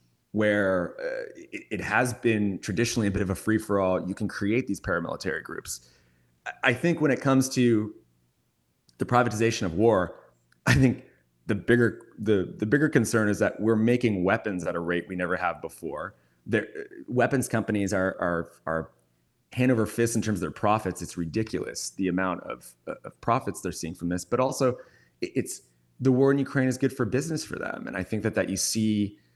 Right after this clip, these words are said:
because of that, when the weapons are lying around, someone's gonna find them, someone's gonna pick them up. And I think when you have these paramilitary organizations, they're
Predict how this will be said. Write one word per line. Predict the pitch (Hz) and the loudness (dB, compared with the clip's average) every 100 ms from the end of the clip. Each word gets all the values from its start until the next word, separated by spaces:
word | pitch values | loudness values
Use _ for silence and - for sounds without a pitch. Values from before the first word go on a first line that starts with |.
| _ _ _ - | _ _ _ -6
because | 98 92 120 | -4 0 2
of | 131 | 2
that, | 85 71 76 - _ - | 2 0 -2 -8 _ -4
when | 101 | 0
the | 95 | 4
weapons | 123 135 120 | 2 2 2
are | |
lying | 107 104 98 | 2 2 2
around, | 90 87 87 87 87 - | 2 0 0 -2 -4 -10
someone's | - 98 95 87 | -6 -2 -2 -2
gonna | 85 | -4
find | - 53 55 | -4 -8 -6
them, | 52 - | -8 -8
someone's | - 92 | -4 -4
gonna | 87 76 | -4 -6
pick | 85 - | -8 -10
them | - | -10
up. | - - - _ _ _ _ _ _ _ _ - | -10 -12 -20 _ _ _ _ _ _ _ _ -6
And | 101 98 98 - - | -2 0 -2 -4 -6
I | 92 | -6
think | - 104 | -4 -4
when | 98 | -2
you | 92 | -2
have | 90 90 | -2 -2
these | 87 | -4
paramilitary | - 101 98 92 90 | -2 -2 0 -2 -2
organizations, | 87 85 90 101 107 82 87 85 _ _ _ _ _ _ | -2 -2 -2 -2 -2 -4 -4 -6 _ _ _ _ _ _
they're | 87 92 92 - | -2 0 0 -2